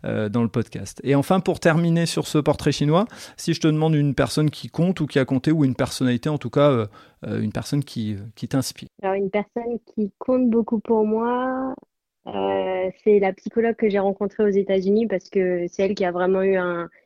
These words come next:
Speaker 2: un impact, euh, pour moi ces dernières années. Et je pense que si j'en suis là aujourd'hui, c'est aussi grâce à elle. Donc, euh, voilà, c'est, c'est à elle que je pense directement.
Speaker 1: Ok,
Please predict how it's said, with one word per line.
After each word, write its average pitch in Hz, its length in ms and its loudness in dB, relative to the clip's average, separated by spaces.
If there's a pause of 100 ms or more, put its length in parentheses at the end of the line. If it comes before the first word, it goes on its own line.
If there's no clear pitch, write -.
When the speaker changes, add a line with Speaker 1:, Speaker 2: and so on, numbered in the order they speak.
(240)
Speaker 2:
un 190 180 0
impact, 190 540 0
euh, 185 260 2 (480)
pour 196 140 0
moi 202 160 -2
ces 202 160 0
dernières 185 460 0
années. 190 340 2 (360)
Et 185 60 -4
je - 80 -12
pense 214 240 -2
que 208 120 2
si 190 680 -2
j'en 190 160 -4
suis - 180 0
là 208 160 4
aujourd'hui, 196 380 2
c'est - 120 -2
aussi 190 200 0
grâce 190 320 -4
à 180 60 0
elle. 190 280 -2 (560)
Donc, 190 380 -4
euh, 165 720 -2 (240)
voilà, - 200 -4 (120)
c'est, 170 260 -8 (380)
c'est - 120 -4
à 170 60 0
elle 180 100 -4
que 185 120 -12
je - 100 -14
pense 180 160 -4
directement. 175 500 -6 (640)
Speaker 1:
Ok, 127 180 -6